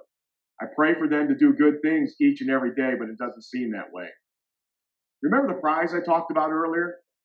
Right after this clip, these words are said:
Well, that prize is eternity with Jesus Christ, the King of all kings. No matter the highs, he is there. No matter the lows, he is there. Yes, we may not like the outcomes of so many of the problems we see and talk about,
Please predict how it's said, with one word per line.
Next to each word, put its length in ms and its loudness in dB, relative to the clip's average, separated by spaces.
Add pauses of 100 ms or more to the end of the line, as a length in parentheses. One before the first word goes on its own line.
(100)
Well, 160 0
that 100 -6
prize 320 2
is 120 -2
eternity 520 0
with 120 -4
Jesus 400 -4
Christ, 360 -6 (340)
the 80 -8 (140)
King 500 2
of 200 -2
all 340 2
kings. 420 -8 (840)
No 80 0
matter 260 2
the 80 0
highs, 560 2
he 120 4
is 180 2
there. 380 -4 (420)
No 80 2
matter 280 2
the 80 2
lows, 560 2
he 120 8
is 200 -2
there. 220 -6 (640)
Yes, 300 2
we 140 2
may 200 -2
not 260 0 (140)
like 300 -2
the 140 4
outcomes 440 0
of 100 -4
so 180 0
many 220 0
of 60 -4
the 60 -2
problems 520 0
we 100 6
see 260 2
and 120 -2
talk 260 0
about, 300 -2